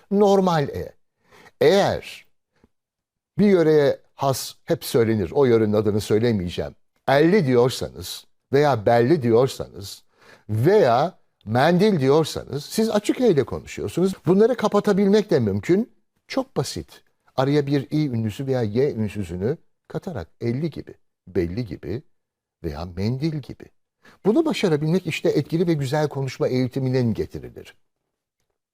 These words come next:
Neler mi var? Üç tane E var, üç tane A var. İki tane O, iki tane U var. Yumuşak G yazı dilinde yer alan ama konuşma dilinde yer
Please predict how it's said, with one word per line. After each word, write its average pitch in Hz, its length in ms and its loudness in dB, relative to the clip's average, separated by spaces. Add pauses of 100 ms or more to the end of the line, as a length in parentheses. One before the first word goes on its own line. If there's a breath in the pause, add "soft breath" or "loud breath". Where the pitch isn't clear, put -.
(460)
Neler 147 280 0
mi 87 160 -6
var? - 240 -20 (500 soft breath)
Üç - 180 -4
tane 101 220 0
E 143 260 -2
var, 95 220 -6
üç - 180 -4
tane 110 260 -2
A 110 280 -6
var. - 300 -18 (160)
İki 180 160 -4
tane 143 260 -2
O, 120 220 0
iki 135 140 -8
tane 107 260 -2
U 92 240 -10
var. - 300 -20 (460 loud breath)
Yumuşak 185 440 2
G 196 80 2
yazı 160 320 2
dilinde 165 280 2
yer 160 140 4
alan 156 180 2
ama 151 160 0
konuşma 147 420 -2
dilinde 139 460 2 (240 loud breath)
yer 147 300 2